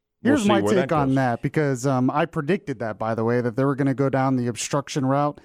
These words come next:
Speaker 2: Um, but I think what's really gonna happen is it's gonna be held up in the courts, a lot of this stuff,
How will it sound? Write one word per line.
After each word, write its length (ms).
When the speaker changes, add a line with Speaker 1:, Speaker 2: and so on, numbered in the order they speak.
Speaker 2:
Um, 380
but 300
I 140
think 240
what's 200
really 280
gonna 180
happen 420
is 320
it's 120
gonna 240
be 120
held 200
up 100
in 60
the 80
courts, 500
a 60
lot 160
of 60
this 120
stuff, 340